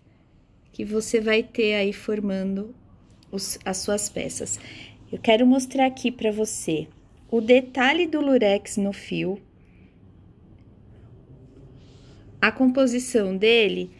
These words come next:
ele tem noventa e dois por cento de algodão,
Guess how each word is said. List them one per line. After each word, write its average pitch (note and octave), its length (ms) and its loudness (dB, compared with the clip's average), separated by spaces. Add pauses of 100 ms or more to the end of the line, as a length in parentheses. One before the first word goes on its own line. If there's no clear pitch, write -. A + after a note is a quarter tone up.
(440)
ele G#3+ 220 -2
tem B3 180 2
noventa C#4+ 640 2
e F#4+ 80 4
dois D4 220 -2
por C4 160 -6
cento A3 480 -2
de G3+ 140 0
algodão, F#3 680 2